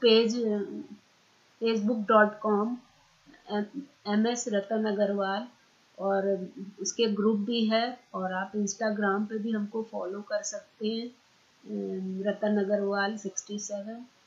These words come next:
और Twitter पे भी आप हमें फॉलो कर सकते हैं एमएस रतन अग्रवाल के नाम से।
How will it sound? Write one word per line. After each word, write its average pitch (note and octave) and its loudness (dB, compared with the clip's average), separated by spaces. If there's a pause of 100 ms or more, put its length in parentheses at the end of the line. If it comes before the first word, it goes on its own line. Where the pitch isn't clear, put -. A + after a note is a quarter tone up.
(140)
और F#3 -6
Twitter G#3+ -2
पे A#3 -2
भी A3 0
आप G#3 0
हमें G3+ -4
फॉलो F#3 -8
कर G3 -6
सकते - -12
हैं G#3 -12
एमएस F3+ -14
रतन F3+ -12
अग्रवाल E3 -16
के A3+ -14
नाम D#3 -12
से। C#3 -20